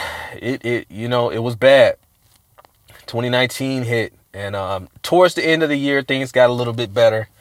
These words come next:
I got some good jobs, and, you know, we, we, we, we were doing a little bit better. Uh, twenty twenty hit, and things were really good, getting really good. You know, got a good job.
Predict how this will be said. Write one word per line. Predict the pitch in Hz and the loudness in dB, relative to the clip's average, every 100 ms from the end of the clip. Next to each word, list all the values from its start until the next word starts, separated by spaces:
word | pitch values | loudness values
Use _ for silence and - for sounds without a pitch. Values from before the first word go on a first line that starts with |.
| _ _ - | _ _ -8
I | 101 | 0
got | 110 110 | 2 2
some | 110 104 | -2 -6
good | 110 95 | -6 -4
jobs, | 98 101 98 98 92 95 | 0 2 4 2 -2 -14
and, | 92 92 | -14 -12
you | 95 | -10
know, | 90 | -10
we, | 95 95 | -10 -12
we, | 90 | -12
we, | 92 95 | -12 -12
we | 90 101 | -10 -10
were | 92 101 95 | -8 -10 -10
doing | 98 98 | -8 -8
a | |
little | 95 95 | -8 -8
bit | 90 95 | -10 -6
better. | 92 90 90 _ _ _ _ _ _ | -4 -4 -10 _ _ _ _ _ _
Uh, | 95 87 85 | -8 -8 -8
twenty | - 123 110 | -6 -6 -6
twenty | - 165 160 | -2 -2 0
hit, | 131 131 131 _ _ - | 0 0 0 _ _ -10
and | 107 104 | -8 -6
things | 117 123 | -6 -4
were | 131 127 | -4 0
really | 160 196 | 0 -2
good, | 117 107 110 | -6 -6 -6
getting | 131 127 | -6 -6
really | 247 110 | -6 -8
good. | 98 101 101 82 | -10 -8 -6 -8
You | 95 107 | -10 -12
know, | 101 | -6
got | 104 104 | -2 -2
a | |
good | 101 110 | -4 -6
job. | 98 117 120 120 | 2 4 6 4